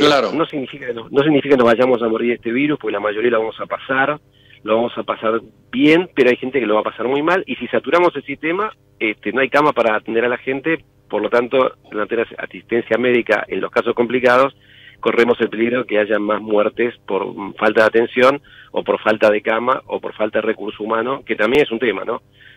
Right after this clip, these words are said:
Speaker 2: O sea, vos podés tener, si yo digo hoy, no sé, Aerolíneas Argentinas va a comprar quinientos aviones, fenómeno. ¿Cuántos pilotos tenemos?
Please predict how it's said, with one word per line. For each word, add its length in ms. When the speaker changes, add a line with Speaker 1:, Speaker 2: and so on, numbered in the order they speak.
Speaker 2:
O 40
sea, 120
vos 100
podés 220
tener, 400
si 80
yo 100
digo 180
hoy, 320
no 120
sé, 100
Aerolíneas 380
Argentinas 320
va 20
a 40
comprar 360
quinientos 460
aviones, 360
fenómeno. 380
¿Cuántos 240
pilotos 260
tenemos? 560